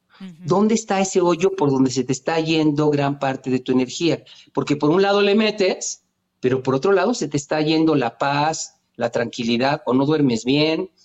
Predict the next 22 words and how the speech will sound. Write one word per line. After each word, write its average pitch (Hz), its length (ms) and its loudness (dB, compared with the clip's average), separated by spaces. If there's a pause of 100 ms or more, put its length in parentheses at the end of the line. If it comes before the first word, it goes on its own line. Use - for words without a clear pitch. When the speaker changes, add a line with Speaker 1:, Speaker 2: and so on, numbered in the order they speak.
(180)
Speaker 2:
o 131 100 -2
no 147 160 4
comes 143 340 0
bien, 156 400 0 (300)
o 143 120 -2
tu 143 200 0
alma 165 240 -2
está 151 240 -2
hecha 147 200 -4
pedacitos 143 720 -2
porque 120 240 -6
has 131 80 -2
dejado 127 280 -2
de 120 100 -4
confiar 120 420 -2
en 117 120 -2
ti. 156 340 -2 (480)
Es 175 140 -4
muy 208 160 4
importante 170 560 -2
esta 160 180 -6
parte, 151 420 -2